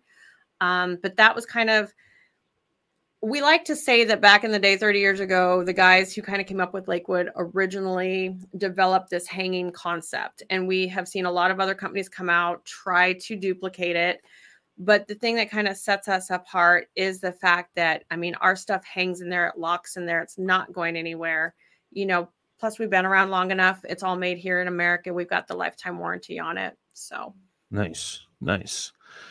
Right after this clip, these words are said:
Speaker 2: I know, uh, I saw our man Nicholas, uh, in the chat. Now he's, like, just drilling us with a question. He says, uh,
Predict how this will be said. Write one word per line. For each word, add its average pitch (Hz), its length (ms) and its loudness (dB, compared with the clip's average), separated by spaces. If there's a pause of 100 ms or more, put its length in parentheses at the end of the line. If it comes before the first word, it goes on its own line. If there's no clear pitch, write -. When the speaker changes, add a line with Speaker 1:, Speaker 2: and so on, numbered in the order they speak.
(400)
Speaker 2:
I 98 80 2
know, 110 400 6
uh, 101 300 6
I 101 120 0
saw 101 280 4
our 92 120 2
man 92 320 2
Nicholas, 85 640 -2 (100)
uh, 85 440 0 (1080)
in 95 140 -4
the 85 80 -6
chat. 85 380 -2
Now 90 220 0
he's, 85 240 -8
like, 78 180 -8
just - 200 -12 (180)
drilling 87 440 -2
us 82 200 -8
with - 100 -10
a - 20 -20
question. 87 380 -2
He 104 240 2
says, 101 480 6
uh, 98 280 8